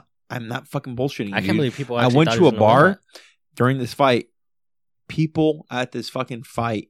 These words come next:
Speaker 1: that I, I was watching with legit thought Floyd was being a bitch, and they thought McGregor was winning.
Speaker 2: You know, you know
Speaker 1: You
Speaker 2: what
Speaker 1: know how
Speaker 2: was
Speaker 1: frustrating that is, Ray?
Speaker 2: <laughs> You know what was crazy about it? Like, they were saying the way the bets were working in Vegas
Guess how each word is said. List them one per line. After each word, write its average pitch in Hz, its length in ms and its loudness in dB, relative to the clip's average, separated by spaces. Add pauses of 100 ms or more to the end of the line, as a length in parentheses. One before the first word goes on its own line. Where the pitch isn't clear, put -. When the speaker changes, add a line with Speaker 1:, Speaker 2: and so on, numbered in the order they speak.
(240)
Speaker 1:
that 113 120 -12 (200)
I, 220 160 -12 (200)
I - 60 -10
was 113 140 -6
watching 123 280 -2
with 165 220 -4 (380)
legit 117 600 -4
thought 110 280 -8
Floyd 113 260 -4
was 104 160 -12
being 107 220 -10
a 107 60 -12
bitch, 101 460 -6
and 107 160 -10
they 98 100 -2
thought - 280 -4
McGregor 98 420 -6
was 95 180 -8
winning. 104 200 -8
Speaker 2:
You 135 100 -2
know, 165 260 -4
you 147 180 -10
know 165 220 -4
Speaker 1:
You - 60 4
Speaker 2:
what 170 80 6
Speaker 1:
know 254 100 8
how 247 100 8
Speaker 2:
was - 80 0
Speaker 1:
frustrating 156 420 6
that 131 120 2
is, 131 160 4
Ray? 160 220 4
Speaker 2:
<laughs> - 60 -20 (840)
You 160 100 -4
know 190 140 4
what 202 140 6
was 156 180 0
crazy 185 400 -4
about 190 220 -2
it? - 20 -6
Like, 135 180 -4
they 135 80 -4
were 143 80 -4
saying 156 220 -8
the 135 100 -4
way 139 240 -4
the 127 160 -8
bets 123 380 -6
were 120 120 -8
working 127 360 -10
in 104 320 -10
Vegas 131 500 -6